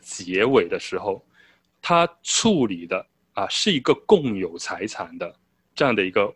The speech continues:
问题哈。以色列人他们要进入迦南之前，摩西要帮他们解决一个叫做家族分地的这样的一个问题哈。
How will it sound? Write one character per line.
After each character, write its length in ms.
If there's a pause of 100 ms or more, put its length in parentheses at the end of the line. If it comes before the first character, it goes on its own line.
问 240
题 240
哈。 200 (920)
以 100
色 180
列 200
人 320
他 220
们 220
要 320 (640)
进 380
入 380
迦 320
南 200
之 200
前， 500 (360)
摩 280
西 260
要 140
帮 320
他 140
们 180
解 280
决 200
一 160
个 300 (400)
叫 180
做 380 (340)
家 360
族 260
分 640
地 300
的 180 (240)
这 100
样 140
的 100
一 200
个 200
问 360
题 260
哈。 160